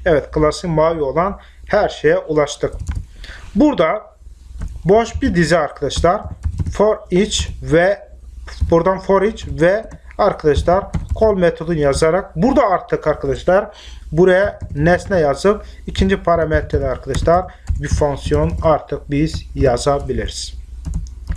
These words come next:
Şimdi böyle bir kullanım çok ve çok ve pratik. Burada arkadaşlar yaptığımız şey artık burası bir örnek. Ben buraya bir A yazıyorum. Bu for each. Buraya da index için,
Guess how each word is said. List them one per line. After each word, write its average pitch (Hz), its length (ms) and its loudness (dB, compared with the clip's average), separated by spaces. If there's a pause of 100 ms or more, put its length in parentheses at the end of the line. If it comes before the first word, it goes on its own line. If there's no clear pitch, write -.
Şimdi 147 380 0
böyle 262 260 2
bir 285 120 -4
kullanım 180 420 0
çok - 400 -2
ve 190 240 2 (300)
çok 170 300 0
ve 175 160 2
pratik. 143 460 -2
Burada 254 260 4
arkadaşlar 170 580 0 (360)
yaptığımız 170 500 0
şey 196 360 2 (360)
artık 233 380 0 (1160)
burası 180 500 0
bir 214 400 0
örnek. 165 380 0
Ben 180 260 0
buraya 185 280 2
bir 196 100 0 (200)
A 208 60 2
yazıyorum. 160 560 -2
Bu 170 100 4
for 170 220 0
each. 180 220 -4 (300)
Buraya 165 280 4
da 180 160 4 (100)
index 180 440 0
için, 185 340 0